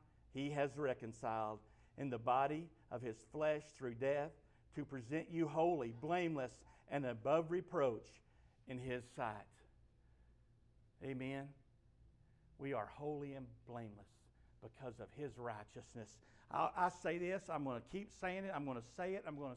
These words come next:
say it, I'm gonna say it. When you read the Word of God and you see it,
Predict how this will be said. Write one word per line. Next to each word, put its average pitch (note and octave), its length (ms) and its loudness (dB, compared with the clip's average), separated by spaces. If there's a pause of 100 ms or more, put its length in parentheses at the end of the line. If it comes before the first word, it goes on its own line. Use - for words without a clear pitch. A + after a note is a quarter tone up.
(120)
say F#3 160 -6
it, F#3+ 120 -8
I'm D#3 100 -10
gonna E3 120 -8 (140)
say C3 140 -8
it. G#2+ 120 -14 (1160)
When C#3+ 160 -10
you A3 140 -2
read G#3 220 0
the E3 80 -2
Word D#3+ 260 0
of D3 140 -8
God A2 300 -4 (2750)
and C#3 180 -2
you F3+ 120 -4 (200)
see C#3+ 240 -4
it, G#2 100 -14